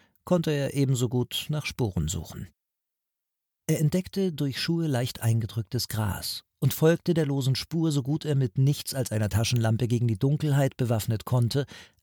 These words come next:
ein paar Meter nach Nordwesten. Sie führte ihn in Richtung zur Treppe, die hinunter zum Skatepark, dem Drogenhandelsplatz für Kleindealer, reichte. Tony ließ seine Taschenlampe über den Skatepark streifen. Er war menschenleer.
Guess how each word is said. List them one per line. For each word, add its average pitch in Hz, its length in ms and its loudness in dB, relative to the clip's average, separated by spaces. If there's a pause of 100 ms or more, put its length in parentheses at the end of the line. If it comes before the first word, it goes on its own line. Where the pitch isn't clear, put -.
ein 151 160 6
paar 160 160 4
Meter 135 300 2
nach 107 220 2
Nordwesten. - 680 -2 (760)
Sie 147 160 4
führte 175 280 4
ihn 185 220 6
in 185 120 6
Richtung 143 380 0
zur 147 200 -2
Treppe, - 480 -2 (420)
die 139 60 4
hinunter 143 380 4
zum 143 180 0
Skatepark, 98 720 0
dem 135 140 6
Drogenhandelsplatz 113 1000 2
für - 140 -2
Kleindealer, 101 520 0
reichte. - 480 -10 (1500)
Tony 170 360 6
ließ 170 220 4
seine 143 260 4
Taschenlampe 139 580 2
über 113 140 -2
den 113 140 2
Skatepark 95 580 -2
streifen. 85 640 -8 (480)
Er 143 140 4
war 127 100 2
menschenleer. 120 640 0